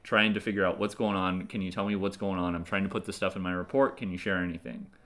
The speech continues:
And basically the D O J include, concludes there's, there's nothing wrong, and they're not gonna share anything they discussed with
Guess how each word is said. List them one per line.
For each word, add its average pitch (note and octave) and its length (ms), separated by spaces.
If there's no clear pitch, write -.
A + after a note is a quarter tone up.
And G2 320
basically A2+ 440
the G2 80
D G2 200
O G2 100
J F2+ 240
include, F2+ 560
concludes F2+ 480
there's, F2 340
there's F#2 200
nothing F2 260
wrong, C3 480
and F#2+ 300
they're F2+ 80
not F#2 200
gonna F#2 120
share E2 340
anything G2 420
they F2 140
discussed F2 520
with F2+ 180